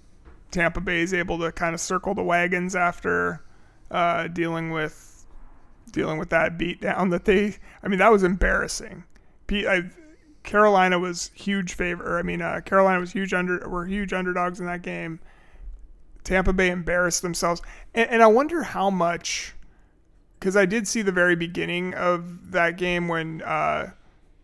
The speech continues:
or, or I, I guess I watched a bit of that one. Anyway, m-, uh, when Mike Williams was wide open over the middle and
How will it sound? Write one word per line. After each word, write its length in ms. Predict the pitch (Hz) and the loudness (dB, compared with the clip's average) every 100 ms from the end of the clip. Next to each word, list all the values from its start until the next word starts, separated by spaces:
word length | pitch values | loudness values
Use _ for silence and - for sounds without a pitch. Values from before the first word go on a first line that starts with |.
| _ _ - | _ _ -10
or, 120 | - | 0
or 300 | 170 180 170 175 | 2 4 2 2
I, 200 | 165 170 | 0 0
I 40 | |
guess 180 | 175 - | -2 -2
I 60 | |
watched 380 | 151 147 139 - | -2 -2 -4 -8
a 60 | - | -8
bit 200 | 170 147 | -6 -4
of 60 | 147 | -4
that 120 | 143 | -6
one. 160 | 151 | -6
Anyway, 300 | 147 185 165 | -4 -4 -2
m-, 180 | 165 165 - | -4 -6 -2
uh, 220 | 170 156 | 0 2
when 340 | 165 160 156 | 0 -4 -6
Mike 300 | 160 175 190 | 0 2 4
Williams 600 | 185 185 180 156 160 - | 4 4 2 0 -4 -6
was 220 | - 165 208 | -6 -8 -4
wide 340 | 170 170 196 | 2 4 6
open 340 | 202 175 165 | 6 4 0
over 200 | 165 165 | -2 -4
the 80 | 160 | -4
middle 500 | 156 160 170 196 208 - - - - - | -4 -4 -2 -4 -6 -16 -20 -20 -20 -4
and 480 | 185 170 156 151 | 2 4 2 -2